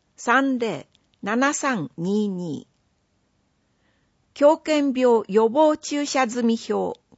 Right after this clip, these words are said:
交付手数料。動物病院二十八社。担当課、生活衛生課。電話、三六一四三二。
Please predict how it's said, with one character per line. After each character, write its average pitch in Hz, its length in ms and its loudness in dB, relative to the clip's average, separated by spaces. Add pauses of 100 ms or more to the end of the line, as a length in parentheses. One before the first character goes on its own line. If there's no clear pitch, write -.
交 285 240 4
付 294 140 -8
手 240 220 0
数 233 320 -4
料。 127 320 -12 (1160)
動 285 260 6
物 269 300 -8
病 233 320 2
院 147 300 -10 (380)
二 269 200 -2
十 202 260 -4
八 175 200 -10
社。 - 300 -14 (1000)
担 254 260 -2
当 233 280 -2
課、 - 260 -10 (960)
生 302 260 2
活 269 400 -6
衛 220 180 -2
生 196 280 -4
課。 - 260 -14 (640)
電 247 340 0
話、 233 220 -4 (340)
三 262 420 0
六 - 440 -6 (220)
一 196 100 -8 (180)
四 254 300 0
三 190 400 -4
二。 160 260 -10